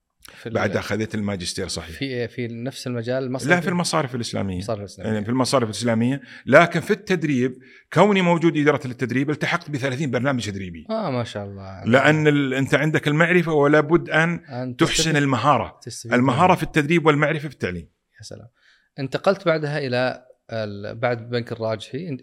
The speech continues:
Speaker 1: انتقلت إلى بنك ال-،
Speaker 2: الفيصل.
Speaker 1: بن-، بنك فيصل.
Speaker 2: أصبحت مدير إقليمي الم-، البنك فيصل.
Speaker 1: آه، ما شاء الله، ما شاء الله.
Speaker 2: لأن يقولون: "من عرفك صغيرًا حقرك كبيرًا".
Speaker 1: أها. كيف
Speaker 2: فحبيت
Speaker 1: هذا؟
Speaker 2: أغير البيئة.
Speaker 1: إيه.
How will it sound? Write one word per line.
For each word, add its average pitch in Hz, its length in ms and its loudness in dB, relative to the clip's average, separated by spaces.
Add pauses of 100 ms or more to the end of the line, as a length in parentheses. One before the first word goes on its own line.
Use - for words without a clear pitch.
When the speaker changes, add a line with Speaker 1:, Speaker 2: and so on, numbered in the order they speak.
Speaker 1:
انتقلت 123 380 -6
إلى 113 120 -4
بنك 117 340 -8
ال-، 104 200 -10
Speaker 2:
الفيصل. 98 800 -4 (180)
Speaker 1:
بن-، 127 160 -6
بنك 127 160 -4
فيصل. 101 200 -4
Speaker 2:
أصبحت 110 320 -4
مدير 110 240 0
إقليمي 110 340 0
الم-، 101 480 -4
البنك 95 320 -8
فيصل. 90 360 -6
Speaker 1:
آه، 123 200 -8
ما 98 60 -10
شاء - 180 -16
الله، - 120 -20 (140)
ما 104 80 -12
شاء 117 140 0
الله. 131 200 4
Speaker 2:
لأن 123 220 2 (440)
يقولون: 120 380 -2
"من 117 200 0
عرفك 107 580 -4
صغيرًا 113 640 -6 (180)
حقرك 113 840 -4 (480)
كبيرًا". 87 380 -6
Speaker 1:
أها. 113 380 -12 (220)
كيف - 100 -4
Speaker 2:
فحبيت 123 420 0
Speaker 1:
هذا؟ 117 80 2
Speaker 2:
أغير 113 260 2
البيئة. 85 400 -6 (280)
Speaker 1:
إيه. 117 340 -6